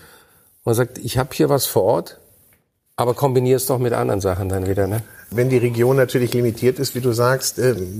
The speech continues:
Speaker 2: dann holt man sich das woanders. Aber auch da geht's ja immer darum, nehme ich an,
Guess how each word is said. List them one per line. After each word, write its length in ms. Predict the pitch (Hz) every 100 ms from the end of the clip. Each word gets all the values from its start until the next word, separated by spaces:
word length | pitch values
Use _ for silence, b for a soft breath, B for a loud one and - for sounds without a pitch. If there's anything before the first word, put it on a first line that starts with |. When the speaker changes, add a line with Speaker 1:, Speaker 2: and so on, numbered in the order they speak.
| 113
Speaker 2:
dann 200 | 113 113
holt 240 | 120 -
man 120 | 117
sich 100 | 104
das 220 | - 104 -
woanders. 340 | 95 123 120
Aber 160 | 110 101
auch 120 | -
da 260 | 110 110
geht's 240 | 123 127 -
ja 80 | 117
immer 240 | 113 113
darum, 460 | 110 110 110 113 110 B B B B
nehme 320 | - 110 113 113
ich 260 | 110 -
an, 280 | 90 101 123